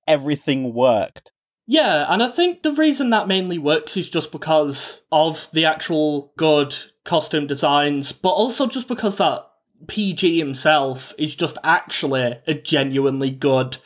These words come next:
Speaker 2: and fun character to follow.
Speaker 1: Comedic, too.
Speaker 2: Yeah, because as expected from a film like this, I expected it to just be, you know, some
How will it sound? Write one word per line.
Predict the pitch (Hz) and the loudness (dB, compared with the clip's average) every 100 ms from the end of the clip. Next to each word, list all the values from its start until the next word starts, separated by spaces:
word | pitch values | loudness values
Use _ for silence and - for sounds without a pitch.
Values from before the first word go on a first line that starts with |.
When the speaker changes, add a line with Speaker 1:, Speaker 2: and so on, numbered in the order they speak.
| _ - | _ -10
Speaker 2:
and | 135 | -8
fun | 131 - 135 131 | -4 -2 0 -2
character | 120 135 127 127 139 | 0 0 0 -4 -8
to | 127 | -8
follow. | 135 131 131 139 175 - | -4 0 2 4 2 -2
Speaker 1:
Comedic, | - 156 247 165 107 | -2 2 2 2 -4
too. | - 135 92 78 _ _ | -2 -2 -2 -6 _ _
Speaker 2:
Yeah, | 349 277 143 123 _ _ | 2 2 0 -4 _ _
because | 247 294 269 - _ - | -2 0 -2 -6 _ -2
as | 320 339 | 0 0
expected | 233 - 247 - 180 | -4 -4 -4 -6 -8
from | - 139 | -4 -6
a | |
film | 139 156 139 | -2 -2 0
like | 139 127 127 | -4 -6 -4
this, | 127 127 - | -6 -6 -2
I | 208 233 | 0 2
expected | 214 - 220 208 202 | 2 2 -2 0 -2
it | 170 - | -2 -4
to | |
just | 175 160 - | -6 -6 -4
be, | 156 151 143 139 _ | -2 0 0 -2 _
you | 294 | 0
know, | 233 139 123 120 _ 233 240 233 | 4 6 4 2 _ -12 -12 -8
some | 240 - 339 302 302 285 | -6 2 2 4 0 -2